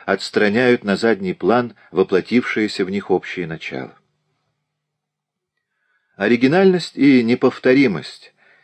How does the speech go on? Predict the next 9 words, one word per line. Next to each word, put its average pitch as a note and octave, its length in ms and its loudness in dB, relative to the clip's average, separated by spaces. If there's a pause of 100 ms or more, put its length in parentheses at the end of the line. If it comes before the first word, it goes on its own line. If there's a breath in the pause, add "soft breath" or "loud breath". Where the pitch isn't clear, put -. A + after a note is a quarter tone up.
дееспособной F#2 840 0
личности — - 640 -6 (500)
вот F#2+ 380 0
то, E3 180 4
чем G2 320 -2
трагедия B2 680 2
отличается A2 760 -2
от G#2 160 -4
эпоса, - 520 -4